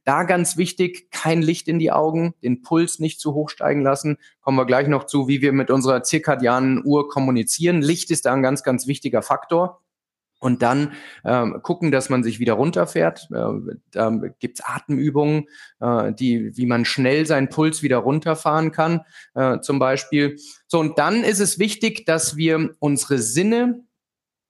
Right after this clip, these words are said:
wieder, äh, fokussiert kriegen. Und da gibt's eine Übung, ihr werdet jetzt lachen, aber n-, nur bis ihr es, äh, das erste Mal probiert habt.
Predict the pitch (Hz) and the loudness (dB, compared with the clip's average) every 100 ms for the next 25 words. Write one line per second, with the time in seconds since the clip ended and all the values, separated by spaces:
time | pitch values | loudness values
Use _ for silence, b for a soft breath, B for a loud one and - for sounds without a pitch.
0 | _ - 123 147 147 147 120 127 117 - | _ -8 -2 2 2 2 2 0 0 -4
1 | 151 143 - 143 135 - 104 98 101 113 | -4 -2 -2 -2 -4 -6 -4 -2 0 2
2 | 143 151 - 131 151 147 180 202 151 123 | 0 0 0 0 2 2 2 2 0 0
3 | 143 143 117 151 170 165 120 123 120 110 | 0 0 0 0 0 2 2 2 2 0
4 | 98 131 139 143 143 143 139 135 - 127 | 0 0 0 0 -2 0 0 0 -4 0
5 | 123 - 139 139 127 - 120 185 196 143 | 0 0 -2 0 -2 -2 -2 -2 2 -2
6 | - | -2